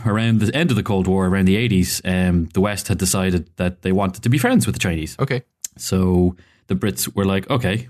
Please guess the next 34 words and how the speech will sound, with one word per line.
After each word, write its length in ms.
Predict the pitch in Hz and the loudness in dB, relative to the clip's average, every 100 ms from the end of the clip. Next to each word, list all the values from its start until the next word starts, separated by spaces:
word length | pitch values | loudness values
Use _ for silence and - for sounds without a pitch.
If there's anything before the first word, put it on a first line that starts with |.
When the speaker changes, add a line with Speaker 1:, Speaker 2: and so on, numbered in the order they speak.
| - | -2
Speaker 1:
we'll 120 | 98 | 2
do 140 | 95 | 4
a 60 | 107 | 2
deal." 240 | 147 104 - | 2 0 -4
And 180 | 95 95 | 0 2
they, 260 | 95 92 92 | 2 2 2
um, 380 | 92 90 90 - - _ _ | 2 4 2 2 -12 _ _
went 160 | - 95 | -2 0
into 180 | 101 98 | 0 0
negotiations, 960 | 92 95 92 110 143 151 147 147 - - _ _ _ | 2 2 0 0 0 2 2 2 0 -6 _ _ _
they 100 | 92 | -2
had 140 | 95 | -2
big 180 | 82 87 | -2 -4
chats, 400 | - 131 127 123 - | -2 -2 -2 -4 0
and 160 | 98 | 0
they 60 | 98 | 0
came 240 | 104 107 | 0 0
up 220 | 113 110 - - | 0 -2 -10 -2
with 580 | 98 98 98 - - - _ _ _ _ | 0 2 0 -2 -8 -10 _ _ _ _
an 120 | 98 101 | -4 -2
agreement 580 | 98 113 104 95 - - | 0 2 2 0 -2 -2
to 380 | 107 98 92 92 | 2 4 4 2
allow 180 | 104 107 | -2 -2
the 80 | |
transition 460 | 104 101 92 95 95 | -2 -2 0 2 2
to 80 | 90 | 0
happen 340 | 95 92 85 | -2 -4 -6
so 200 | - 92 | -4 -2
that 180 | 87 87 | -2 -2
Hong 180 | 95 90 | -2 -2
Kong 280 | 95 87 85 | 0 0 0
would 160 | 85 | 0
return 440 | 90 - 95 90 85 | -2 -2 2 2 2
to 360 | 95 90 85 | 2 2 2